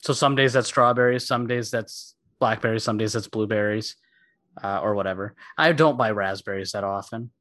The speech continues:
Raspberries turn into mush. Um, okay, we got an A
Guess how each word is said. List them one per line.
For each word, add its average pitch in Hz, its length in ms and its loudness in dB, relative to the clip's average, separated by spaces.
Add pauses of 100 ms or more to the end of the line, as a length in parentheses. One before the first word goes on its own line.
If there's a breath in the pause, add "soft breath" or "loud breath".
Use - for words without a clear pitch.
(140)
Raspberries 123 480 2
turn 107 160 -6
into 95 160 -8
mush. 92 420 -12 (460 loud breath)
Um, 123 420 2 (100)
okay, 214 300 4 (380)
we 139 100 0
got 151 140 6
an 143 100 4
A 170 260 2